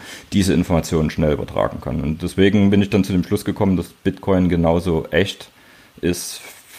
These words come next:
für uns in diesem Universum wie auch Gold, also so echt, wie es nur sein kann, mit ein paar Vorteilen,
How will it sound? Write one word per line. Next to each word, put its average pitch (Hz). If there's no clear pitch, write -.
für -
uns 87
in 90
diesem 87
Universum 80
wie 85
auch -
Gold, 69
also 76
so -
echt, -
wie 85
es 82
nur 78
sein 73
kann, 76
mit -
ein 98
paar 98
Vorteilen, 95